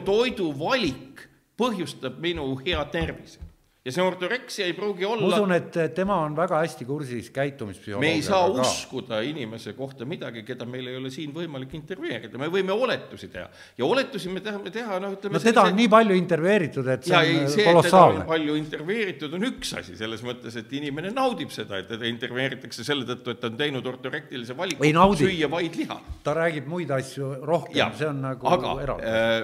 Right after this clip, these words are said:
Speaker 1: ma ei alahindaks ühegi toiduvaliku puhul või toitumisvaliku puhul seda asjaolu,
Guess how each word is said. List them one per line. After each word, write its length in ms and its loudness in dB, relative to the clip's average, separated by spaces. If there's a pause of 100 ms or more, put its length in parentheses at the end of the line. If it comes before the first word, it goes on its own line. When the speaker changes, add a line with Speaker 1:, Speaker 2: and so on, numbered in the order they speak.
(120)
Speaker 1:
ma 240 -2
ei 80 4
alahindaks 1120 -2 (160)
ühegi 500 0
toiduvaliku 880 -4
puhul 400 -8
või 160 -6
toitumisvaliku 960 -8
puhul 320 -14
seda 280 -10
asjaolu, 500 -6